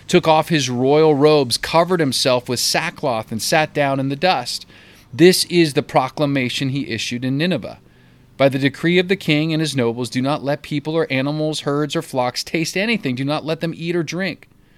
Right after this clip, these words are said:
But let people and animals be covered with sackcloth. Let everyone call urgently on God. Let them give up their evil ways and their violence. Who knows? God may yet relent with his compassion, turn from his fierce anger,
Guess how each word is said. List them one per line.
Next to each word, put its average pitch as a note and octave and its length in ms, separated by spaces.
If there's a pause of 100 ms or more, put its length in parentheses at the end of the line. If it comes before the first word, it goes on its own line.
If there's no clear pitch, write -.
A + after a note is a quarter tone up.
(500)
But B2 100
let C3+ 200
people G3 320
and B2 100
animals B2+ 300
be B2 120
covered F#3+ 380
with A#2+ 140
sackcloth. - 640
Let C3+ 160
everyone D#3+ 360
call C3+ 340
urgently D3+ 500
on D3 200
God. G#2+ 320 (260)
Let C#3+ 200
them C3+ 160
give C#3+ 220
up F3 180
their F3+ 140
evil E3 300
ways C3 280
and C3+ 80
their B2+ 100
violence. A2 680
Who F#3 140
knows? E3 440 (400)
God D3 360
may E3+ 160
yet C#3 300
relent B2+ 480
with A#2+ 120
his A#2+ 140
compassion, B2 680
turn F3 340
from D#3+ 200
his C#3 160
fierce C3+ 360
anger, A#2 360